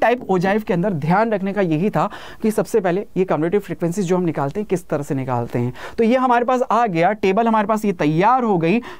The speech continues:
तो अब मुझे ग्राफ ही तो बनाना है सर, ग्राफ में मुझे पता है सर पॉइंट चाहिएंगे, वाई एक्सिस और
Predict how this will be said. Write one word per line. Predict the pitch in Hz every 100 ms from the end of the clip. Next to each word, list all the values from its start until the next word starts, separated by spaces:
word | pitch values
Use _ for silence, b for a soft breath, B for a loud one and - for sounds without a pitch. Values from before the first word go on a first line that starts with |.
| -
तो | 262 - - -
अब | 240
मुझे | 220 196 202
ग्राफ | 170 143 160
ही | 214
तो | 208
बनाना | 185 208 170
है | 151
सर, | 151
ग्राफ | 123 160 220 220
में | 214 208 214 165
मुझे | 156 160
पता | 175 170 185
है | 143
सर | 127 131 - - B B B -
पॉइंट | 196 214 254
चाहिएंगे, | 226 190 185 233 214 135 123
वाई | 135 139 185 220
एक्सिस | 214 262 254 - - -
और | 190